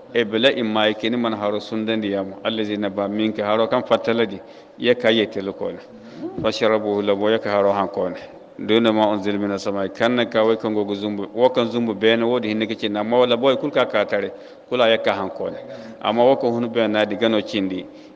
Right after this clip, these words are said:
Ine fasara an har mo bihara. Wodi no cindi kiti te ko wo kiti isa kai wo na fanda. <laughs> Ni famola. O, ni famola.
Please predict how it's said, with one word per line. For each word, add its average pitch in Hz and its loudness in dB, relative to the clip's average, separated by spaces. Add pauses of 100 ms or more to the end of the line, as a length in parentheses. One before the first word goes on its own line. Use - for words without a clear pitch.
Ine 110 0
fasara 110 0
an 101 -4
har 104 -4
mo 101 -2
bihara. 92 -8 (480)
Wodi 113 0
no 110 -2
cindi 104 -4
kiti 107 -12
te 101 0
ko 107 0
wo 104 -10
kiti 101 -8
isa 98 -6
kai 98 -6
wo 92 -6
na 90 -8
fanda. 92 -6 (220)
<laughs> 147 -2
Ni 143 6
famola. 117 4
O, 95 4 (460)
ni 120 -2
famola. 104 0